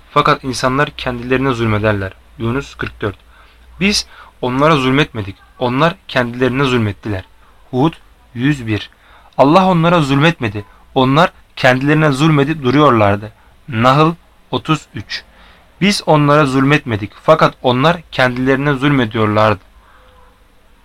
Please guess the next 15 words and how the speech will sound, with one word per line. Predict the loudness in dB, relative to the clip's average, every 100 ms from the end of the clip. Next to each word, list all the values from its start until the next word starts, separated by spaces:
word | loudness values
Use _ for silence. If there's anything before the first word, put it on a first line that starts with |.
| _ _ _ _ _ _ _ _ _ _ _ _ _ _ _ _ -8
Nahl | -2 0 -2 -4 _
yüz | -6 -2
on | -2
sekiz. | -2 -8 -10 -14 -16 _ _ _ _ -4
Burada | -2 0 0
ayrıca | 0 -2
şu | -4 0 2
ayetleri | 2 0 -4 -2
de |
hatırlamam-, | -2 -4 -6 -6 -6 -6 -12 _ _ _ _ -14
hatırlamalıdır, | -12 -10 -10 -10 -14 -20 -20 -20 -6 -2 0 -2 -4 -10 -16 _ _ -20 -16
hatırlanmalıdır. | -14 -8 -6 -4 -4 -6 -8 -16 _ _ _ -20 -20 -20 -20 -20 _ _ _ _ -20 -20 -20
Şüphe | -18 -8 -2
yok | 0 0 -4
ki | -8